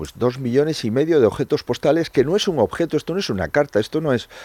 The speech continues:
un marketing de, de un banco, esto no es un extracto de una empresa, eh, de suministro eléctrico. No, no, esto es un derecho, esto es sagrado. Esto no es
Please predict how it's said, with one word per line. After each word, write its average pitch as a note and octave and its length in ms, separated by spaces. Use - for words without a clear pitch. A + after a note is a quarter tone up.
un G2+ 180
marketing G2 600
de, F2 220
de F2 420
un F#2+ 240
banco, D3+ 420
esto A2 200
no E3+ 40
es D3+ 120
un G#2 100
extracto G#2 640
de F#2 460
una G2+ 440
empresa, F#2+ 800
eh, F2+ 200
de F2 120
suministro G2 480
eléctrico. G#2 520
No, D3+ 160
no, F3 400
esto C#3 240
es G3 100
un G3 120
derecho, A#2+ 560
esto - 260
es E3+ 60
sagrado. F#2 640
Esto F3+ 260
no D#3 320
es D3+ 380